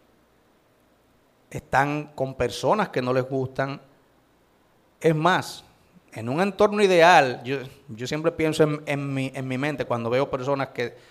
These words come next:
viven aquí en Las Charlas y trabajan en, en Los Alcarrizos y tienen que ir todos los días de aquí a, a Los Alcarrizos corrien-, cogiendo qué sé yo cuántos carros.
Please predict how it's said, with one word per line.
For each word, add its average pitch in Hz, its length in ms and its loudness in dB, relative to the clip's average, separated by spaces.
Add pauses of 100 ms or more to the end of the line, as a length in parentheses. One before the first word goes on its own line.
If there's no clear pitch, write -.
(200)
viven 135 220 2
aquí 160 120 2
en 160 80 2
Las 156 140 0
Charlas 143 480 0
y 135 80 -18
trabajan 135 420 2
en, 139 220 -4
en 135 100 -6
Los 127 100 2
Alcarrizos 127 720 -2 (420)
y 107 80 -14
tienen 131 240 -2
que 143 100 0
ir 143 140 -4
todos 147 220 4
los 147 160 4
días 123 520 -4 (1200)
de 123 160 -4
aquí 175 560 -4
a, 139 60 -2
a 135 220 -2
Los 127 120 0
Alcarrizos 127 440 -6
corrien-, 135 480 -6
cogiendo 156 380 -2
qué 156 60 -4
sé - 80 -4
yo 135 100 -2
cuántos 170 300 -2
carros. 117 400 -2